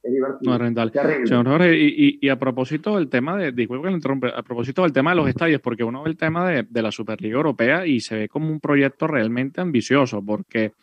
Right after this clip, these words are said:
Speaker 2: no es solo el hecho de, de buscar, eh, generar mayor, eh,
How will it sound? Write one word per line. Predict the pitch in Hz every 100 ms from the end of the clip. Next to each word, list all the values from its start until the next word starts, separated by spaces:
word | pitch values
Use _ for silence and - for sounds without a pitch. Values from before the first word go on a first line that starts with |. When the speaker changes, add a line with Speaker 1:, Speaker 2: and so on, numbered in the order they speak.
| - - - - - -
Speaker 2:
no | 135
es | 160
solo | - 190 202
el | 196
hecho | 196 - 220
de, | 196 147
de | 123 123 127 120 -
buscar, | 139 131 127 - _ 139 135 170 196 196
eh, | - 135 123 113 110
generar | 135 131 127 135 170 - _ _ _ _ _
mayor, | 139 151 160 160 175 185 - -
eh, | 151 131 127 123 117 117 110 107 101